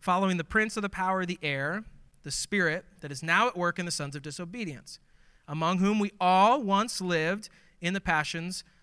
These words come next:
of our flesh." Catch that terminology. We lived in the passions of our flesh, and Paul makes sure that he includes himself in this group, saying, "I'm no different, guys. We've all dealt with this." "We lived in the passions of our flesh,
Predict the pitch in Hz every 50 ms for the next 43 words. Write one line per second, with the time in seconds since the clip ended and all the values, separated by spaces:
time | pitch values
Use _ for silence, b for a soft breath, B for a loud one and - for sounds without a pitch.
0 | b b 143 160 170 170 - - - 233 226 175 131 - - - - - - 208
1 | 226 - - 247 240 196 - 220 226 226 220 214 196 185 170 165 165 147 165 180
2 | 180 165 170 165 170 175 190 208 233 254 262 262 - - - 208 208 220 220 -
3 | - - 214 196 190 185 - - 160 160 170 165 - - - 156 151 143 143 -
4 | - - 226 196 151 151 147 - - 175 156 143 - 214 214 202 196 190 156 -
5 | - 185 170 156 170 170 151 143 - 185 165 143 143 135 - - 165 151 - -
6 | 131 131 127 - - 143 147 143 - - 143 135 131 127 127 B B B B B
7 | B 131 147 170 190 185 160 165 143 - 139 120 143 120 123 127 120 135 131 135
8 | - 135 143 147 151 139 139 127 120 123 123 123 120 131 147 - - - b b
9 | b b b b b b b b b b b _ _ _ _ _ _ _ - 151
10 | 165 170 170 170 170 196 220 233 294 294 302 - - 214 208 196 - 202 190 -
11 | - 156 151 139 131 - - 139 127 120 127 151 - - - -